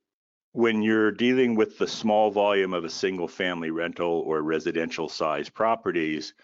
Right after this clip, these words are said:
you need to be prepared for an eventuality that may not happen this year, and it may not happen for several years.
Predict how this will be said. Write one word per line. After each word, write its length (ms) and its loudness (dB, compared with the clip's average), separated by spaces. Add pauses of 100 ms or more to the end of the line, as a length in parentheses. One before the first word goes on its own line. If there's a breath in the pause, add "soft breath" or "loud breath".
(680 loud breath)
you 200 0
need 240 2
to 60 0
be 160 4
prepared 720 0
for 180 0
an 80 0
eventuality 760 0
that 220 -4
may 300 0
not 240 2
happen 380 0
this 240 -2
year, 360 2
and 140 0
it 80 -2
may 160 0
not 220 -2
happen 340 -4
for 160 -14
several 400 -2
years. 480 -4